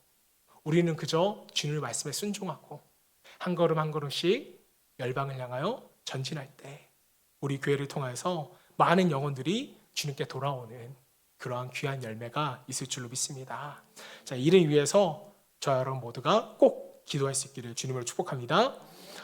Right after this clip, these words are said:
자, 한 발 더 나아가서 우리 교회가 선교적인 교회가 되기 위해서는 두 번째로 모든 민족이 선교의 대상이다라는 인식이 우리 가운데 있어야 됩니다. 본문 십구 절 말씀 보겠습니다.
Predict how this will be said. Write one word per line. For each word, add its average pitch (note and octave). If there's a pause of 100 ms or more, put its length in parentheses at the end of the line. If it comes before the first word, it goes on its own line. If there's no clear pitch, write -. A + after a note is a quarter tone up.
자, -
한 F3+
발 B3
더 A#3+
나아가서 E3
우리 D#3+
교회가 C#3+
선교적인 G3
교회가 C#3
되기 B2
위해서는 C3+
두 C3+
번째로 C3+ (360)
모든 A3
민족이 D#3 (180)
선교의 G#3+ (180)
대상이다라는 B2
인식이 C3+ (220)
우리 C3
가운데 C3+
있어야 B2+
됩니다. - (200)
본문 C3
십구 -
절 G3
말씀 C3
보겠습니다. A#2